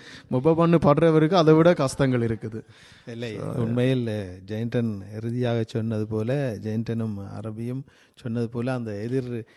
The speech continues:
Speaker 2: எதிராளிகளுடைய பிரச்சனையை நாங்கள் ஆராய வேண்டிய ஒரு கட்டத்தில் தான் இருக்கின்றோம். அவர்களை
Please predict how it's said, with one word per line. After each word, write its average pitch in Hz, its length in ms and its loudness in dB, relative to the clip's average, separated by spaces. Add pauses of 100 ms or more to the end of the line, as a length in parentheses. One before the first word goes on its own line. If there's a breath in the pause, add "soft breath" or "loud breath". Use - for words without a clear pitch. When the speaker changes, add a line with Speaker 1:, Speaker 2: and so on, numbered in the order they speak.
(160 soft breath)
Speaker 2:
எதிராளிகளுடைய 123 840 2
பிரச்சனையை 117 600 -6
நாங்கள் 107 360 -8
ஆராய 101 380 -8
வேண்டிய 98 400 -10
ஒரு 95 220 -12
கட்டத்தில் 107 460 -8
தான் 110 180 -2
இருக்கின்றோம். 120 760 -4 (320 loud breath)
அவர்களை 156 760 4